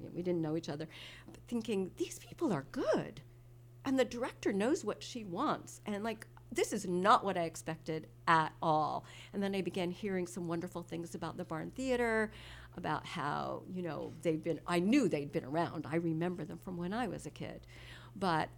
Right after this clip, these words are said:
um, that the play has turned out to be everything and more than I expected.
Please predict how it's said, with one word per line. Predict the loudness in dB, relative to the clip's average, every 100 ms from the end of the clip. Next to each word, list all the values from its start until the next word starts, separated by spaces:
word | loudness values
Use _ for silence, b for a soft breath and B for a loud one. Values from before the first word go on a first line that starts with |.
| 0
um, | 4 4 2 -2 -8 b b b b b b b b -14 -10
that | 2 6 6 2 -4
the | -6
play | -6 -10 -4 0 4 2
has | 2 -6
turned | -10 -8 -6 -2
out | -2 -2
to | -8
be | -8 -8 2
everything | 4 6 2 -2 -2 0 0
and | 0 0
more | 0 0 0 0 -2
than | -2 0 0 0 -2 -2
I | -4
expected. | -4 -8 -8 -8 -8 -8 -6 -6